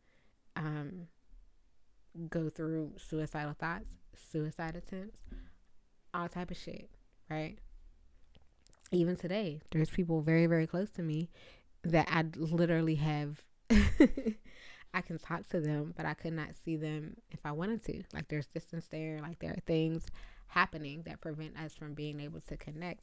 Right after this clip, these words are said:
and they are having a tough time. And it is a reminder of the limitations that I have,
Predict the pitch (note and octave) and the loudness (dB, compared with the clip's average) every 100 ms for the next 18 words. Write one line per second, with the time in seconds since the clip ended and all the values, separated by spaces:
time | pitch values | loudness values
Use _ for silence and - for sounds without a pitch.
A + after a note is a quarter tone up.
0 | - D#3 D3+ D3+ D#3+ D3+ D3+ D3 - - | -12 -8 -6 -6 -6 -6 -6 -6 -10 -10
1 | D3 D3 D#3 G3 D#3 D3+ D3+ D#3 - G#3+ | -8 -8 -8 -8 -10 -10 -14 -14 -12 -8
2 | G#3+ D#3 D#3 F3+ - - - E3 E3 D#3+ | -6 -6 -10 -14 -20 -20 0 4 4 4
3 | D3+ D3+ D3+ D3+ E3+ F#3+ F#3+ E3+ D#3+ D#3+ | 4 4 2 0 2 2 0 0 -2 -4
4 | D3+ D3+ D#3 D#3 - - D#3+ F3 E3 D#3+ | -4 -4 -6 -8 -8 -2 0 0 0 -2
5 | - F3 F3+ F3 - F#3 G3 G3 - - | -2 -4 -4 -6 -6 -4 -2 -4 -4 -8
6 | A#3 | -8